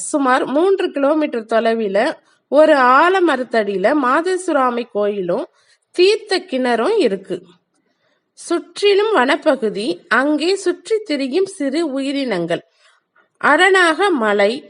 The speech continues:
அரண்மனை போல கோயில், இப்படி வனமாளும் தேவதையாக பண்ணாரி மாரியம்மன் உள்ளார். நன்றி. இந்த வீடியோ உங்களுக்கு பிடிச்சிருக்கும்னு நம்புறேன். வேற ஒரு தகவலோட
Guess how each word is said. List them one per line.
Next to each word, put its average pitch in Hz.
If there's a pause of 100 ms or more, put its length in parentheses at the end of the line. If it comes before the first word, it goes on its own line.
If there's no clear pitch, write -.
(140)
அரண்மனை 339
போல 254 (120)
கோயில், 262 (480)
இப்படி 339 (140)
வனமாளும் 339
தேவதையாக 220 (240)
பண்ணாரி 330
மாரியம்மன் 214
உள்ளார். 226 (480)
நன்றி. 285 (540)
இந்த 262
வீடியோ 349
உங்களுக்கு 262
பிடிச்சிருக்கும்னு 269
நம்புறேன். 196 (120)
வேற 262 (100)
ஒரு 262
தகவலோட 269